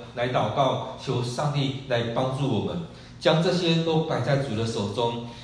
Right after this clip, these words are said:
今，呃，最近也有人在讲到说，当我们面对很多事情的时候，基督徒有一个很大的武器，就是祷告。用祷告来面对，用祷告来撑住，用祷-，来，用祷告来面对这许多事情，求主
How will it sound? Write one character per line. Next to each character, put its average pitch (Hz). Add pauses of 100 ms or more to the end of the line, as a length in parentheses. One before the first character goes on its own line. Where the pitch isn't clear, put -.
(220)
今， 170
呃， 139
最 170
近 170
也 160
有 156
人 117
在 151
讲 127
到 151
说， 151 (500)
当 175
我 147
们 139
面 165
对 165
很 -
多 139
事 151
情 113
的 110
时 110
候， 123 (340)
基 156
督 160
徒 139
有 113
一 127
个 131 (120)
很 101
大 127
的 101
武 101
器， - (140)
就 123
是 -
祷 98
告。 - (260)
用 202
祷 143
告 147
来 123
面 127
对， 139
用 143
祷 -
告 123
来 113
撑 113
住， 113 (180)
用 151
祷-， 123
来， 123 (220)
用 160
祷 110
告 131
来 120
面 139
对 139
这 139
许 -
多 120
事 120
情， 101 (280)
求 -
主 -